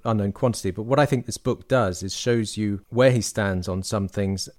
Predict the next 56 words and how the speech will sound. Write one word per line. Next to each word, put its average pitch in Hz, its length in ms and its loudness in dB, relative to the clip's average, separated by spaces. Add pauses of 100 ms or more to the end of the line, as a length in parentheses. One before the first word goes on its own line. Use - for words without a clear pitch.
and 117 140 0
I 120 80 4
will 120 220 4
say 110 260 2
that 101 180 0
I 104 80 2
do 110 180 -2
think 101 240 -2
some 107 160 -2
of 101 60 0
them 98 140 0
are 107 220 2
of 110 220 -10
some 107 300 -2
concern, 104 600 0
or 92 40 -4
will 107 220 0
be 98 120 -2
of 90 100 -4
some 101 200 -2
concern, 95 540 -2
to - 100 -6
people 107 280 -2
who 101 100 0
want 101 460 0
a 98 100 -2
more 104 180 0
orthodox 98 720 -6
pope. 95 280 -4 (220)
But 120 80 4
as 135 100 6
I 123 80 6
say, 117 240 2
it's, - 160 -4 (140)
it, 123 160 -2
what 139 140 6
isn't 127 260 2
clear 104 180 2
is 101 140 -2
whether 107 160 2
he's 98 180 -2
just - 240 -8
been 98 240 -2 (140)
following 101 320 0
orders, 113 400 2
or 104 40 -8
whether 98 200 -2
he, 98 180 -4 (160)
these 113 220 2
are - 20 -6
things 101 300 0
that 90 100 -6
he 95 100 -4
really 92 260 -2
believes. 92 520 -4
And, 98 240 -2